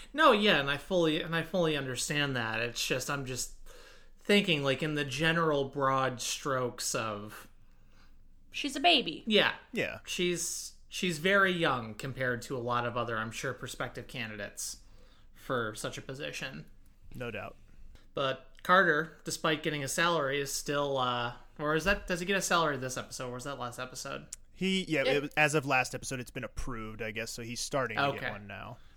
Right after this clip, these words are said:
Speaker 1: Well, he's still poor, lest we forget. So he's still doing the dorm thing. Uh, and he's in the dorm bathrooms getting ready, uh, ready, and residents are complaining about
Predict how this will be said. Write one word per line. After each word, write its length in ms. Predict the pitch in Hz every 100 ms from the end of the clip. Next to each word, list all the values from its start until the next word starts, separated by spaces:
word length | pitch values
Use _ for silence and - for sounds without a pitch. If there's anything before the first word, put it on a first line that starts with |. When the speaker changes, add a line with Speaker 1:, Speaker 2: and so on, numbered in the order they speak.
| -
Speaker 1:
Well, 400 | 143 151 151 - -
he's 220 | - 170
still 240 | - 185 208
poor, 420 | - 151 120 127 127
lest 260 | 127 -
we 80 | 151
forget. 500 | 147 170 135 113 - - - - -
So 320 | - - 151 135
he's 140 | 131
still 260 | - 160 160
doing 280 | 170 170
the 60 | 170
dorm 360 | 160 135 123 110
thing. 480 | 123 110 110 113 - - - - -
Uh, 320 | 127 123 120 117
and 100 | 123
he's 200 | 120 165
in 80 |
the 140 | 151 139 - - -
dorm 220 | 147 143
bathrooms 400 | 135 127 131 123
getting 180 | 139 131
ready, 400 | 127 127 127 -
uh, 240 | 151 131
ready, 300 | 123 123 123 120
and 200 | 120 120
residents 480 | 131 123 135 123
are 100 | 143
complaining 540 | 123 131 - 135 127 120
about 380 | 113 113 117